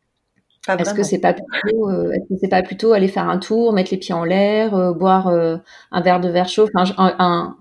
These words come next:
Speaker 2: <laughs> j'allais dire un verre de vin chaud.
Speaker 1: Un verre de vin chaud, bah écoute, si c'est ta récup. <laughs>
Speaker 2: Bah non, bien fourché, je voulais. <laughs> Mais finalement, c'est peut-être bien ça. Euh,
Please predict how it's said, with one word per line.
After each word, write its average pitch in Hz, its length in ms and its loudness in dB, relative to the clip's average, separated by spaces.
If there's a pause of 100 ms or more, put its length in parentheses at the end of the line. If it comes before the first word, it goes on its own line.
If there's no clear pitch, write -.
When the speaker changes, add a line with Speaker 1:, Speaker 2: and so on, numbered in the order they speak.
(120)
Speaker 2:
<laughs> - 260 -8
j'allais 202 220 6
dire 208 180 6
un 196 60 6
verre 196 180 6
de 185 100 6
vin 185 220 6
chaud. 202 300 0
Speaker 1:
Un 196 40 -4
verre 247 320 4
de 220 60 -2
vin 294 140 6
chaud, 302 320 4
bah 214 100 4
écoute, 294 300 2
si - 180 -2
c'est 269 220 2
ta 254 100 10
récup. 240 400 4
<laughs> 403 480 2
Speaker 2:
Bah 233 240 12
non, 311 300 12
bien 269 140 12 (120)
fourché, 302 480 8
je 262 60 6
voulais. 233 220 10
<laughs> 349 760 0
Mais 285 640 4 (100)
finalement, 302 500 8
c'est - 200 0
peut-être 233 180 10
bien 240 220 8
ça. - 180 -2 (500)
Euh, - 40 -6